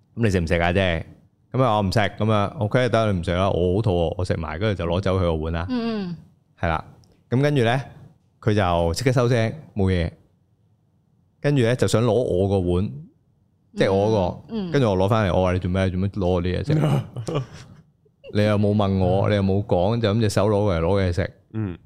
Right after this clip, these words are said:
Speaker 1: 係啊，我話：「咁你係咪想食啊？」咁樣，跟住佢又唔出聲，好似谷住泡腮咁樣岌頭啊，係，食啊。
Speaker 3: 係。
Speaker 1: 我話：「嗱，你自己諗，我擺喺度，我而家入房攞少少嘢，你食啊，你就自己攞啦。」咁樣。
Speaker 2: 嗯。
Speaker 1: 係啦，跟住佢又出返嚟，佢又攞住自己碗飯咁樣喺度食。咁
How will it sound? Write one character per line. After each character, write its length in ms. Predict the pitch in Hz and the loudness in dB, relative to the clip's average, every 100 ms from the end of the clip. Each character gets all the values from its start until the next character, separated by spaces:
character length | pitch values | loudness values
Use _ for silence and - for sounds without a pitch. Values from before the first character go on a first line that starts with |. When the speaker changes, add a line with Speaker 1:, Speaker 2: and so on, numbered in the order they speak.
| _ - | _ -4
Speaker 1:
係 60 | |
啊， 120 | 82 | -2
我 80 | 90 | 0
話： 80 | 90 117 | 0 0
「咁 20 | |
你 60 | 123 | 0
係 100 | 110 | 2
咪 120 | 98 | 0
想 140 | 110 | 0
食 80 | 113 | 0
啊？」 300 | 95 98 101 | 0 0 0
咁 20 | 107 | 0
樣， 220 | 95 98 | 0 0
跟 140 | 113 117 | 0 0
住 60 | |
佢 140 | 101 92 | 2 0
又 60 | |
唔 140 | 82 87 | -2 -6
出 120 | 117 | -4
聲， 440 | - 107 104 110 - 131 | 0 0 0 -2 -6 -6
好 60 | |
似 140 | 113 101 | -4 -2
谷 140 | 123 | -4
住 140 | - 85 85 | -2 -4 0
泡 180 | 104 | 0
腮 300 | 110 120 104 | 0 2 2
咁 20 | 98 | 2
樣 140 | 98 | 0
岌 100 | - - | -2 -4
頭 180 | - 98 | -2 0
啊， 220 | 95 - | 0 -2
係， 220 | 95 92 90 | -4 -4 -4
食 80 | 98 | -6
啊。 220 | 90 90 | -4 -4
Speaker 3:
係。 220 | 87 82 78 - | -4 -4 -8 -2
Speaker 1:
我 80 | 95 | 0
話： 100 | 87 85 | 2 0
「嗱， 20 | |
你 40 | 98 | 0
自 80 | 104 | 0
己 80 | 104 | 0
諗， 200 | 101 104 | 0 0
我 80 | 95 | 0
擺 200 | 92 98 | 0 0
喺 40 | |
度， 140 | 98 87 | 0 0
我 80 | 87 | 0
而 60 | |
家 120 | 95 | 0
入 80 | 107 | 0
房 380 | 95 87 82 107 - - _ - | 0 0 0 -2 -6 -20 _ -2
攞 140 | 98 | 0
少 120 | 107 | 0
少 120 | 101 107 | 0 0
嘢， 360 | 98 85 85 87 | 0 0 0 0
你 100 | 98 | -2
食 140 | - | 0
啊， 160 | - 90 | 0 0
你 120 | 92 | 0
就 80 | 87 | -2
自 120 | 85 90 | -2 -2
己 60 | |
攞 240 | 95 92 90 | -2 0 0
啦。」 300 | 98 95 90 | 0 -2 -4
咁 40 | |
樣。 80 | 87 | -4
Speaker 2:
嗯。 220 | 226 175 - - - _ - | -4 -4 -10 -20 -20 _ -6
Speaker 1:
係 80 | |
啦， 180 | 82 87 - - | -4 -6 -10 -4
跟 140 | 135 | 0
住 60 | 101 | 2
佢 60 | |
又 120 | 98 | 0
出 140 | 95 120 | 0 0
返 160 | 120 | 0
嚟， 120 | 98 80 | 0 0
佢 60 | |
又 60 | 87 | 0
攞 120 | 90 | 0
住 40 | 104 | 0
自 60 | 92 | -2
己 160 | 92 | -4
碗 200 | 95 92 | -4 -6
飯 120 | 95 87 95 | -6 -8 -8
咁 40 | |
樣 100 | 90 85 | -8 -8
喺 60 | |
度 60 | 87 | -8
食。 180 | - - _ _ _ _ _ _ _ _ _ _ - | -12 -14 _ _ _ _ _ _ _ _ _ _ -2
咁 400 | 156 233 247 | 0 2 0